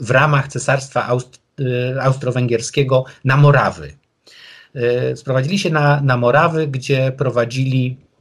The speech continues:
mały warsztat, e, budujący dorożki, zresztą bardzo luksusowe to były dorożki, które miały, proszę sobie wyobrazić,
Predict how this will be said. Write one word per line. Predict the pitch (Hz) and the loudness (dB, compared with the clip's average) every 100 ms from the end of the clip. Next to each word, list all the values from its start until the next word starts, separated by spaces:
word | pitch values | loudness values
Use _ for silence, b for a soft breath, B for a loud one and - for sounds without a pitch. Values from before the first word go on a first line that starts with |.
| _ _ _ - - | _ _ _ -20 -8
mały | 139 123 127 127 | 0 2 4 2
warsztat, | 110 113 117 - 110 - - | 2 0 0 -2 -4 -4 -6
e, | 113 117 117 117 - | -6 -6 -8 -10 -10
budujący | 107 110 107 113 117 117 120 113 117 110 107 104 | -10 -10 -8 -6 -2 0 0 -4 -2 0 0 0
dorożki, | 98 104 117 - - | 0 4 4 2 -4
zresztą | 104 107 - | -6 -6 -6
bardzo | - - 113 | -4 -2 0
luksusowe | 117 110 - - 170 120 | -2 -4 -8 0 2 4
to | 104 | 0
były | 98 110 | -4 -4
dorożki, | 104 101 143 - 147 | -4 -2 -2 -2 -6
które | 127 123 | -4 0
miały, | 117 123 | 2 0
proszę | 120 117 123 | -2 -8 -6
sobie | 127 | -8
wyobrazić, | 113 117 113 113 110 110 | -4 -2 2 2 2 -8